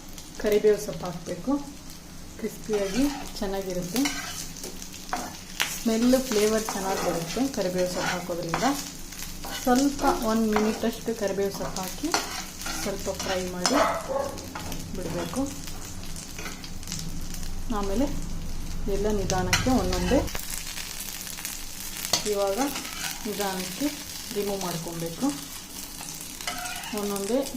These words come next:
ನಿಧಾನ ರಿಮೂವ್ ಮಾಡ್ಕೊಳ್ಳಿ. ಇವಾಗ ಸರ್ವ್ ಮಾಡೋಕ್ಕೆ ರೆಡಿ ಇದೆ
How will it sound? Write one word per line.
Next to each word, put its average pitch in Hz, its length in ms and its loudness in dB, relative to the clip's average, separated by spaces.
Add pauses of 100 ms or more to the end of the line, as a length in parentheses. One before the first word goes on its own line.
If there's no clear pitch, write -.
(100)
ನಿಧಾನ 185 340 -4 (920)
ರಿಮೂವ್ 190 300 0
ಮಾಡ್ಕೊಳ್ಳಿ. 175 460 -2 (2750)
ಇವಾಗ 202 240 0 (180)
ಸರ್ವ್ 202 340 2
ಮಾಡೋಕ್ಕೆ 185 380 0 (880)
ರೆಡಿ 196 240 4 (120)
ಇದೆ 175 180 4